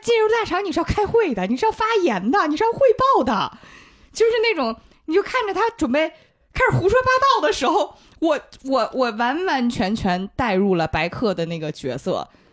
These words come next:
就是作为厂子里面的微不足道的一个螺丝钉儿，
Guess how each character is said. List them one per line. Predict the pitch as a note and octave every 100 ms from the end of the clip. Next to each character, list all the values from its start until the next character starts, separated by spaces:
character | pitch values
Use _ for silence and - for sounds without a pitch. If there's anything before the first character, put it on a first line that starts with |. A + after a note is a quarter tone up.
| -
就 | C4
是 | A#3 G3+ F3 D3+
作 | - A3+
为 | F#3+
厂 | G#3+ - - F3
子 | F#3+
里 | F#3+
面 | - F3 F3
的 | D#3+ E3+ - -
微 | A#3 A3+
不 | G#3+ A#3
足 | - D#3+
道 | A3 G#3
的 | D#3
一 | D#3+ E3+
个 | F#3
螺 | E3 F#3+
丝 | - A#3+
钉 | A3 D#4+
儿， | A3+